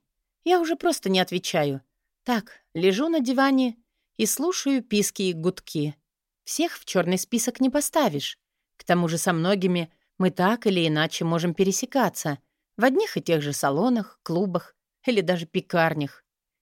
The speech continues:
Слишком большой пласт моей жизни, чтобы его просто вычеркнуть. Некоторые интересуются Вороновым.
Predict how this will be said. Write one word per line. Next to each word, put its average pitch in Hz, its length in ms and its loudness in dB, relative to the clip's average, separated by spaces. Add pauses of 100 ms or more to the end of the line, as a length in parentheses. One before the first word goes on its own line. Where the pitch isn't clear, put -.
Слишком 165 600 -2
большой 156 320 0
пласт 202 440 -2
моей 170 300 -2
жизни, 170 460 -2 (380)
чтобы 254 340 0
его 254 160 2
просто 285 360 0
вычеркнуть. 170 760 -4 (720)
Некоторые 160 640 0
интересуются 233 760 0
Вороновым. 151 680 -2